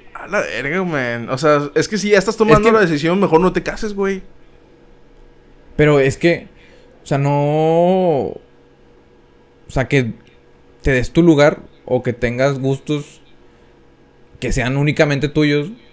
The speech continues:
Speaker 2: no quiere decir que vayas a dejar de amar a tu esposa, güey.
Speaker 1: No, pero bueno, es que todo depende de si lo puedes solventar o no, güey. Porque imagínate que a lo mejor
Speaker 2: Ah,
Speaker 1: tienes un
Speaker 2: o sea,
Speaker 1: sueldo, yo hablo, sí,
Speaker 2: tú
Speaker 1: también
Speaker 2: ganas
Speaker 1: principalmente del económico, güey.
Speaker 2: Económico, ok.
Speaker 1: Porque, pues, sí, güey, si,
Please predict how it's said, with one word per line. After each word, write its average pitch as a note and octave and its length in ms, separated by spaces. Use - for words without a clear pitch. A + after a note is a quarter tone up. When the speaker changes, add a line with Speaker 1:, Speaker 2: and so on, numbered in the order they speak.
Speaker 2:
no A2+ 240
quiere B2 180
decir A#2+ 220
que C3 80
vayas A#2+ 180
a B2 40
dejar A#2+ 220
de A#2 60
amar A2 220
a G#2 100
tu A2 60
esposa, G#2 360
güey. G2+ 160
Speaker 1:
No, D3+ 340
pero C3+ 560
bueno, D#3+ 320
es C3+ 100
que G3+ 160
todo G#3 440
depende G#3 380
de F#3 80
si D3 120
lo B2+ 160
puedes D3+ 180
solventar B2 400
o C#3 80
no, C3 200
güey. F#2 260
Porque C3 240
imagínate F3 440
que F#3 100
a - 40
lo D#3+ 60
mejor E3 180
Speaker 2:
Ah, - 60
Speaker 1:
tienes F#3+ 240
un G3+ 80
Speaker 2:
o F#3 40
sea, F#3 60
Speaker 1:
sueldo, D#3+ 500
yo C#3+ 120
hablo, F#3+ 460
sí, C#3 100
Speaker 2:
tú D3 80
Speaker 1:
también E3 180
Speaker 2:
ganas F3+ 80
Speaker 1:
principalmente D#3 420
del D#3+ 140
económico, B2 540
güey. E2+ 180
Speaker 2:
Económico, B2+ 560
ok. A2+ 200
Speaker 1:
Porque, C#3 260
pues, C3 180
sí, E3 140
güey, D3+ 180
si, C3 160